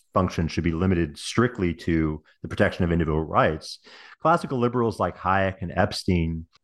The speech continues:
tend to allow for a bit more room for state intervention in the economy. Uh, they tend to allow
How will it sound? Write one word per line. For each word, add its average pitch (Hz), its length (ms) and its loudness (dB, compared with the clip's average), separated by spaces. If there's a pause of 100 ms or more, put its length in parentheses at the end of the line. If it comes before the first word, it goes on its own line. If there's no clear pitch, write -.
tend 247 420 0
to 208 180 2
allow 139 460 2
for 123 460 -2
a 131 60 2
bit 143 320 4
more 139 240 0
room 120 420 0
for 95 300 2
state 95 320 2
intervention 80 880 0 (280)
in 95 160 2
the 85 100 0
economy. 69 640 -2 (240)
Uh, 71 260 2
they 85 140 2
tend 90 380 0
to 85 160 2
allow 80 460 0